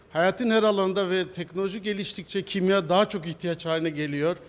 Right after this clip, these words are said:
Bunun en basit örneği işte bu salgın döneminde kimyanın ne kadar önemli olduğu ortaya çıktı. Bu da öğrenciler, öğretmenler sayesinde oluyor. Ee, bazı ülkelerde, e, dezenfektan bulunmazken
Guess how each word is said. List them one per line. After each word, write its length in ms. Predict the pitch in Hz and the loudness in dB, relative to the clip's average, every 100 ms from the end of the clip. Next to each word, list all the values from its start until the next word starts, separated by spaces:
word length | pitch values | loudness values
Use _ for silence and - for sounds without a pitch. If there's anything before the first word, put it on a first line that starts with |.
| - - - 151 | -20 -20 -18 -6
Bunun 280 | 180 214 | -2 0
en 240 | 220 220 214 | 0 2 2
basit 300 | 208 202 - | 0 -2 2
örneği 340 | 202 202 214 | 2 4 0
işte 240 | 190 214 196 | 0 -4 -4
bu 60 | |
salgın 440 | - 202 196 196 196 | 0 2 2 0 0
döneminde 500 | 190 185 170 185 185 - - _ | 0 0 0 -2 -2 -10 -20 _
kimyanın 400 | - 180 202 208 | -4 0 2 2
ne 80 | 214 | 2
kadar 360 | 233 226 226 | 2 4 4
önemli 500 | 214 202 196 196 196 | 2 2 2 2 0
olduğu 540 | 220 196 180 165 175 208 | -2 0 -2 0 0 2
ortaya 380 | 196 - 226 240 | 0 2 2 2
çıktı. 440 | 254 - 185 139 - - - - - | -2 -2 -2 -4 -6 -20 -20 -20 -10
Bu 180 | 180 | 0
da 140 | 220 240 | 4 4
öğrenciler, 680 | 233 220 226 196 208 214 | 6 4 2 0 2 2
öğretmenler 760 | 214 208 208 214 208 202 214 214 | 2 2 4 2 0 -2 -2 -2
sayesinde 560 | - 196 175 175 190 | -2 -2 -2 -4 0
oluyor. 460 | 202 175 139 143 165 - - - - - _ | 0 0 -2 -4 -6 -10 -20 -20 -20 -20 _
Ee, 240 | 175 180 165 | -4 -2 4
bazı 300 | 202 214 208 | 4 4 0
ülkelerde, 760 | 226 - 233 220 220 202 220 | -4 0 2 2 2 2 2
e, 180 | 220 208 202 202 202 - - - _ _ _ _ 160 | 2 0 0 -2 -6 -12 -20 -20 _ _ _ _ -6
dezenfektan 680 | 147 180 208 202 214 233 226 | -2 0 2 0 0 2 2
bulunmazken 760 | 208 214 220 220 208 214 214 | 0 0 0 0 0 0 -2